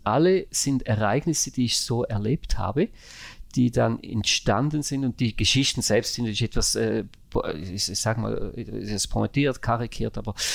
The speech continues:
drei Viertel ist eh immer wahr. Und auch diese Geschichte ist wahr.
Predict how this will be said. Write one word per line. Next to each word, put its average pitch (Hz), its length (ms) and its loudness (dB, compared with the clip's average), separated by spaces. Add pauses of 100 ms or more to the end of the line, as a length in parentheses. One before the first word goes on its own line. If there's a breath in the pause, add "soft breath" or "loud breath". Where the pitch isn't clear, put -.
(200 loud breath)
drei 104 180 6
Viertel 104 320 -2
ist - 220 2
eh 107 100 2
immer 107 300 0
wahr. 95 180 -2
Und 101 140 0
auch 98 160 -2
diese 160 260 2
Geschichte 110 400 -2
ist - 260 -4
wahr. 110 280 4